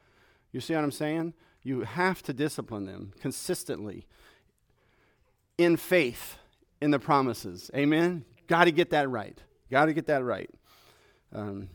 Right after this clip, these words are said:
patiently waiting for the Lord to fulfill his promises, even when the kids are, are testing your, your faith.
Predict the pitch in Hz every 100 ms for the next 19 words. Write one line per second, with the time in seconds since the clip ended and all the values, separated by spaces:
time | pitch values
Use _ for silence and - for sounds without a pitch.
0 | - _ _ _ _ _ _ _ _ -
1 | _ _ _ - - 175 165 160 120 117
2 | 101 - _ - 117 139 151 131 117 123
3 | 117 127 127 - 117 110 - 120 113 104
4 | - 117 107 110 107 139 131 127 123 107
5 | - 117 104 - _ _ _ - 110 87
6 | 110 - 143 - 135 120 113 107 - _
7 | _ - 113 - 117 98 - -